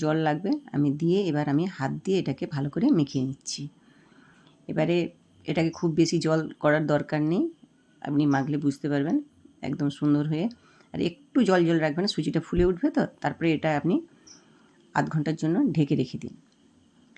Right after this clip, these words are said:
এদিকে আমি চিকেন পুরটা আমি বানিয়ে নিচ্ছি। তার জন্য এখানে দুটো তেজপাতা, হাফ চামচ পানমৌরি, হাফ চামচ ধনে আর চারটা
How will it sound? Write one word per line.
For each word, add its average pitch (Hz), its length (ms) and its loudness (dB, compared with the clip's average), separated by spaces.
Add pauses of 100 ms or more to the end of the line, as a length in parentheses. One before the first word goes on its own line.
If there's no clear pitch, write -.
(400)
এদিকে 202 320 2
আমি 185 240 2 (1300)
চিকেন 202 300 0
পুরটা 190 320 0
আমি 190 100 4
বানিয়ে 151 440 6
নিচ্ছি। 151 320 -2 (880)
তার 160 160 2
জন্য 170 200 0
এখানে 165 200 0
দুটো 170 120 2
তেজপাতা, 156 580 -2 (1200)
হাফ 156 280 0
চামচ 160 320 2
পানমৌরি, 143 520 2 (1200)
হাফ 147 240 -4
চামচ 160 280 0 (120)
ধনে 156 240 2 (1700)
আর 156 220 0 (720)
চারটা 151 340 0